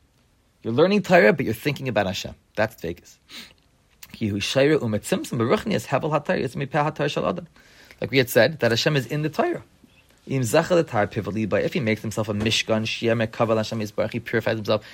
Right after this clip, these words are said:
He's a Torah and a kaddish. Nimsa had Vegas Hashem Yisbarach B'Hashem Yisbarach Hu pnimius. So then, the Vegas which you have with the Kaddish Baruch Hu is very deep. The Divrei Torah Shalom made he chitzoni. So the Torah which you're learning is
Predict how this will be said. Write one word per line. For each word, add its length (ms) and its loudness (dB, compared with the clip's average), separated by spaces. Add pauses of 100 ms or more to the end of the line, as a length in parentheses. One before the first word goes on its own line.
He's 180 0
a 80 2
Torah 320 4 (180)
and 140 4
a 40 2
kaddish. 440 0 (280)
Nimsa 240 -4
had 160 -4
Vegas 280 -6
Hashem 80 -8
Yisbarach 280 -6
B'Hashem 340 -6
Yisbarach 220 -8
Hu 80 -6
pnimius. 480 -8 (340)
So 140 -4
then, 260 4 (220)
the 80 0
Vegas 320 2
which 80 -8
you 80 0
have 80 2
with 80 -4
the 60 -4
Kaddish 220 -4
Baruch 220 2
Hu 80 -2
is 80 0
very 200 -2
deep. 280 -8 (680)
The 80 -10
Divrei 300 -2
Torah 240 0
Shalom 420 -2
made 160 -2
he 340 -4 (140)
chitzoni. 420 -4
So 240 0 (160)
the 80 -2
Torah 220 4
which 160 -2
you're 100 0
learning 400 0 (500)
is 200 2